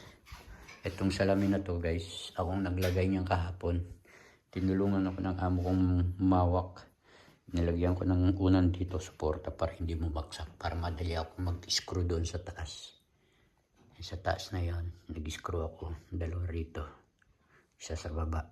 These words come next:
Yung amo kong babae ang tagahawak ko. <laughs> Ito yung dalawang chimis na paplansyahin ko ngayon. Tuyo na siya. Hinangang, hinang ko lang siya. Nilagyan ko lang, nilagay ko lang siya sa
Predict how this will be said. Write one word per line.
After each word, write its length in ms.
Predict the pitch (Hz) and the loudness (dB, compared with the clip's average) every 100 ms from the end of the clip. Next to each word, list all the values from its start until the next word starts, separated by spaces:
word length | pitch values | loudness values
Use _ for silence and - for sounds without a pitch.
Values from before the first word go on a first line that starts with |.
| _ - _ _ _ _ _ - - - _ _ | _ -20 _ _ _ _ _ -20 -20 -20 _ _
Yung 160 | 87 87 | -4 0
amo 240 | 90 87 | 2 2
kong 160 | - 87 | 2 0
babae 400 | 85 85 80 85 | 2 2 2 2
ang 160 | 87 82 - - - | 2 0 -2 -16 -6
tagahawak 640 | 80 80 80 80 78 - | -2 2 2 2 0 -6
ko. 80 | - - - - - - | -12 -12 -20 -20 -20 -12
<laughs> 720 | - - - - - - 92 | -10 -6 -6 -8 -14 -8 -6
Ito 160 | - | 0
yung 160 | 98 95 | 2 4
dalawang 240 | 90 87 | 4 2
chimis 320 | 87 92 - 90 | 0 -4 -4 -2
na 80 | |
paplansyahin 560 | 92 - - - - 85 | -4 -4 -8 -10 -6 -6
ko 80 | 80 | -4
ngayon. 260 | 78 80 78 - - - - - - - - | -6 -8 -8 -4 -2 -2 -4 -6 -10 -12 -16
Tuyo 320 | - - 80 | -4 -2 0
na 80 | 82 | -2
siya. 240 | - 90 - - | -4 -6 -8 0
Hinangang, 480 | 95 98 98 101 - - - - - | 4 6 4 2 -2 -14 -16 -8 4
hinang 320 | 98 101 101 | 6 6 4
ko 160 | 101 98 | 2 4
lang 80 | |
siya. 240 | 92 - 95 - - | 4 2 0 -2 -2
Nilagyan 480 | 90 87 85 92 95 | 2 4 4 4 4
ko 160 | 92 92 | 0 -2
lang, 80 | - | 2
nilagay 320 | 98 90 95 | 4 6 4
ko 160 | 90 92 | 2 0
lang 80 | 90 | 0
siya 160 | - - - _ _ - - - - - - | -4 -8 -16 _ _ -20 -20 -20 -20 -14 -10
sa 280 | - - | -4 0